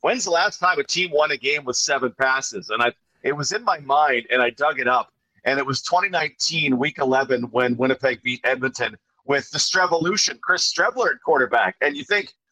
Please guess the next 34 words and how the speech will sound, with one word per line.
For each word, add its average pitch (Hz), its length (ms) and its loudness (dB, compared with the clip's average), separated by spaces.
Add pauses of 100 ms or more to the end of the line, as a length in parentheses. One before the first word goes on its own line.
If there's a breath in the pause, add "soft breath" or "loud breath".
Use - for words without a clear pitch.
(140)
"Well, 175 160 4
that 240 240 6
win 214 260 4
made 160 240 2
sense, - 540 2
right? 135 320 4
Seven 175 400 2
completions," 127 840 0 (200)
but 147 180 2
they 143 120 6
absolutely 156 540 4 (300)
thundered 180 460 4
on 127 160 4
the 117 80 2
ground 131 400 4
because 123 260 -2
that's 135 200 0
the - 60 -10
kind 127 180 0
of 120 60 0
guy 120 100 2
Streveler 123 500 0
was. 113 400 2 (200 soft breath)
I 120 120 4
presume, 127 540 0
uh, 113 180 4
Andrew 113 260 2
Harris 113 320 2
went 107 240 0
nuts 110 340 -2
in 107 80 -2
that 104 180 2
game 101 280 -2
too. 113 320 -2